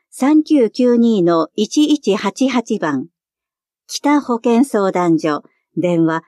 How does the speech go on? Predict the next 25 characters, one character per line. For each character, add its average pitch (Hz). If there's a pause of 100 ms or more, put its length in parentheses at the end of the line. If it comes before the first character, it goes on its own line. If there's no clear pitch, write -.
(120)
三 269
九 247
三 208
一 196
の 156
一 240
三 285
四 220
七 208
番。 143 (960)
光 311
が 311
丘 220
保 180
健 190
相 180
談 160
所、 147 (360)
電 156
話 151 (280)
五 247
九 247
九 214
七 180
の 156